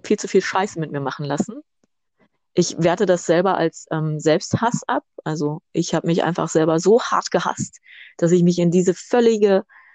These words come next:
hassdurchsiffte Situation begeben habe und mich viel zu lange nicht daraus gezogen habe, obwohl es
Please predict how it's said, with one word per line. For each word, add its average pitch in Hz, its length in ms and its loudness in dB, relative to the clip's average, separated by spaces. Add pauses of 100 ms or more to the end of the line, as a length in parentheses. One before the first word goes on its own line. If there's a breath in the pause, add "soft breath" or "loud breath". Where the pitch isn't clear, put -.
(640 soft breath)
hassdurchsiffte 185 1700 -2
Situation 175 680 2
begeben 170 440 2
habe 151 360 -2
und 170 200 0
mich - 260 -6 (160)
viel 285 340 -10
zu - 160 -6
lange 165 260 0
nicht 190 220 -2
daraus 185 600 -2 (500)
gezogen 185 520 2
habe, 147 340 -2 (280 loud breath)
obwohl 175 360 2
es 185 160 0